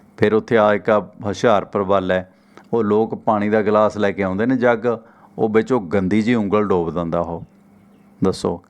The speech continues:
ਕਿ ਉਹਦੇ ਨਾਲ ਪਾਣੀ ਪਵਿੱਤਰ ਹੋ ਗਿਆ? ਪੀ ਜਾਓ ਇਹਨਾਂ ਦੇ ਪੈਰ ਧੋ ਧੋ ਕੇ,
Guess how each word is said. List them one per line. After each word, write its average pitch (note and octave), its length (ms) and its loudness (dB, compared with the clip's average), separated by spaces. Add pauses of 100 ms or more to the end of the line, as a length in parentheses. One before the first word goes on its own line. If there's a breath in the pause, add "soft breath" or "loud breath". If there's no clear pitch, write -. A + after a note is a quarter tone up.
ਕਿ A#2 80 0
ਉਹਦੇ A#2 160 4
ਨਾਲ B2+ 140 2
ਪਾਣੀ A2 320 2
ਪਵਿੱਤਰ G#2 380 0
ਹੋ F#2 160 -2
ਗਿਆ? F2 260 -6 (960 soft breath)
ਪੀ A2+ 240 4
ਜਾਓ C#3 220 6
ਇਹਨਾਂ C#3 160 2
ਦੇ C#3+ 80 0
ਪੈਰ A2 360 2
ਧੋ A2 280 0
ਧੋ F#2+ 160 -2
ਕੇ, F2+ 240 -10